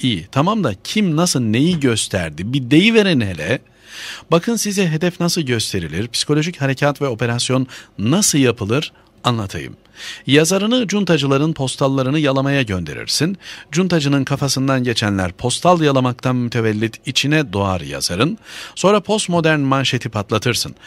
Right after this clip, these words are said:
Hedefe başbakanı koyarsın, böylece hükümet indirirsin. Kimseyi hedef göstermeden başbakanı evine çağırıp kabineyi belirleyerek hükümet de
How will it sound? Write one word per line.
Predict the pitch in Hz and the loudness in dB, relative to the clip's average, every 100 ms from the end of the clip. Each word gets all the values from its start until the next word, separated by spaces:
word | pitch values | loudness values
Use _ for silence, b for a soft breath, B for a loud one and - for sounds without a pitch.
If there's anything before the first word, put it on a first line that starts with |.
| B - | B -4
Hedefe | 123 135 156 139 | -2 0 0 0
başbakanı | 147 - 127 113 98 | -2 -2 -2 -2 -2
koyarsın, | 90 71 60 - 160 156 | -4 -6 -4 -2 0 0
böylece | 143 120 117 | 0 0 -2
hükümet | 110 117 120 | -2 -2 -2
indirirsin. | 95 73 65 57 - 175 B B - | -4 -8 -8 -6 -4 -4 B B -4
Kimseyi | 190 175 139 127 | 0 2 4 2
hedef | 131 120 | 0 0
göstermeden | 135 123 - 131 90 76 64 73 | -2 0 2 0 0 -6 -10 -4
başbakanı | 123 - 107 98 110 151 160 - _ | -2 0 -4 -4 -2 0 0 -6 _
evine | - 127 139 135 | 0 2 2 2
çağırıp | - 92 73 - | 0 -2 -4 -6
kabineyi | - 120 127 135 131 | -4 0 2 2 2
belirleyerek | 139 147 160 160 190 B B - | 0 0 2 2 0 B B 0
hükümet | 170 160 139 107 - | 2 4 2 0 -4
de | 87 | -10